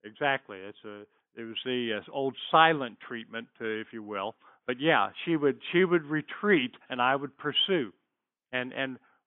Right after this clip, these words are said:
what does a person do that wants to argue and somebody runs away? What do you do? You're pursuing, you continue to pursue. And that's not good.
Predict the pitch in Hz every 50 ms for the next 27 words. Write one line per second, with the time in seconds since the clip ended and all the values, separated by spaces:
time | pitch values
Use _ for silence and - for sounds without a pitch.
0 | _ 131 135 165 233 254 226 190 143 160 160 139 131 127 117 - 175 190 185 -
1 | 147 151 143 180 185 185 147 143 127 131 147 180 185 - - - 196 170 170 170
2 | 180 170 139 156 151 139 131 - 170 160 151 151 151 143 147 151 147 139 135 127
3 | 135 143 131 117 117 139 160 165 160 151 170 180 151 98 _ _ _ _ _ _
4 | _ _ _ _ _ _ _ _ _ _ _ _ _ _ _ _ _ _ _ _
5 | _ _ _ _ _ _ _ - 127 139 139 - 165 156 - - 175 170 175 165
6 | 147 135 127 143 160 151 - 156 143 - 170 175 175 165 151 143 143 - 160 156
7 | 147 - - 220 240 165 113 104 _ _ _ _ _ _ _ _ _ _ _ _
8 | _ _ _ _ _ _ _ _ _ _ _ _ _ _ _ _ _ _ _ _
9 | _ _ _ _ _ _ _ _ _ _ _ _ _ 101 117 143 156 - - -
10 | 151 147 147 131 139 165 185 131